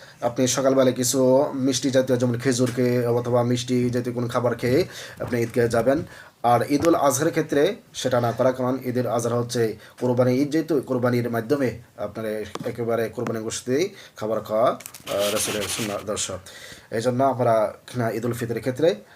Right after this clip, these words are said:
আমরা মিষ্টি জাতীয় কিছু খাবার খেয়ে ঈদগাহে যাব। ঈদগাহে যাওয়ার পূর্বে সদগায়ে ফিতর আদায় করা।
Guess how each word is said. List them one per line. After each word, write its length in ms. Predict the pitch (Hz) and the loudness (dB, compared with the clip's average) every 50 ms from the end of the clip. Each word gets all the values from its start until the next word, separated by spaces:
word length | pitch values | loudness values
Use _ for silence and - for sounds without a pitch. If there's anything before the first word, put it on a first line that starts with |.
| - - | -20 -14
আমরা 240 | - 110 107 113 110 | -12 -10 -8 -6 -6
মিষ্টি 320 | 104 113 135 - - 135 120 | -4 -2 -2 -2 -2 -2 -2
জাতীয় 240 | 120 120 117 117 | -2 -2 -2 -2
কিছু 160 | 117 117 117 104 | -4 -6 -8 -6
খাবার 300 | - 113 107 110 107 98 | -6 -4 -4 -4 -4 -6
খেয়ে 340 | - 123 120 147 185 254 254 - - - _ - | -4 -2 0 0 0 -2 -4 -10 -18 -20 _ -10
ঈদগাহে 320 | 117 113 107 95 113 107 101 | -10 -8 -6 -4 -4 -4 -2
যাব। 260 | 104 104 95 92 90 90 - - - - | -4 -6 -6 -8 -10 -12 -16 -14 -8 -6
ঈদগাহে 280 | 120 120 117 131 127 | -6 -2 2 2 2
যাওয়ার 220 | 127 135 131 131 123 | 4 4 4 4 4
পূর্বে 400 | 123 - 131 127 117 127 117 107 | 2 0 -2 0 2 0 0 0
সদগায়ে 400 | - - 127 117 120 123 120 113 | 0 0 0 0 0 0 -2 -2
ফিতর 240 | 120 113 104 120 117 | -2 -4 -4 -2 -2
আদায় 260 | 107 104 110 107 104 | -2 -2 -4 -4 -4
করা। 260 | - 110 104 98 | -2 -2 -2 -2